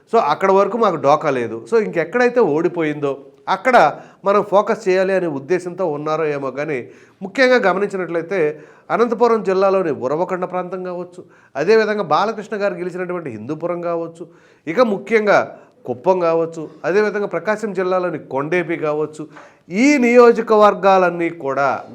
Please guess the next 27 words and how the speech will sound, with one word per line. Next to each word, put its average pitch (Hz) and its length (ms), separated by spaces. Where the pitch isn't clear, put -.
గత 180 120
ఎన్నికలలో 135 680
తెలుగుదేశం 175 560
పార్టీ 127 300
గెలుపొందిందే, 113 880
అక్కడ 196 280
దొంగ 196 260
ఓట్లను 208 400
నమోదు 160 320
చేసుకుంటూ 143 500
ఉన్నారు 139 520
అని 131 220
చెప్పేసి 185 300
వాళ్ళు 156 360
అభిప్రాయపడుతూ 131 640
ఉన్నారు. 95 360
So 233 80
దానికి 190 380
బలం 202 320
చేకూర్చేలాగా 151 960
ఏదైతే 202 360
పయ్యావుల 185 440
కేశవ్ 170 340
ఉరవకొండ 175 340
ఎమ్మెల్యే 156 320
అయినటువంటి 131 460
ఆయన 156 500